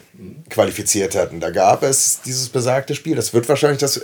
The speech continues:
Spiel gewesen sein im Franz-Krämer-Stadion, das Amateurspiel, wo viel gefackelt wurde und wo dann hinterher hundertachtzig Leute eingekesselt wurden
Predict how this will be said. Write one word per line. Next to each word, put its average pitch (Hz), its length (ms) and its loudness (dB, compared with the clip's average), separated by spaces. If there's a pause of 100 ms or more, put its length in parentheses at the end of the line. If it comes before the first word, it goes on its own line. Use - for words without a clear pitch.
Spiel 123 220 -4
gewesen 113 300 2
sein 104 440 2
im 113 220 -4
Franz-Krämer-Stadion, 151 960 2
das 135 140 0
Amateurspiel, 120 760 4 (640)
wo 113 120 6
viel 135 280 2
gefackelt 123 580 2
wurde 73 440 0
und 98 220 -4
wo 110 80 6
dann 110 160 4
hinterher 135 800 2 (840)
hundertachtzig 135 1040 -2
Leute 117 320 2
eingekesselt 110 600 -6
wurden 85 340 -8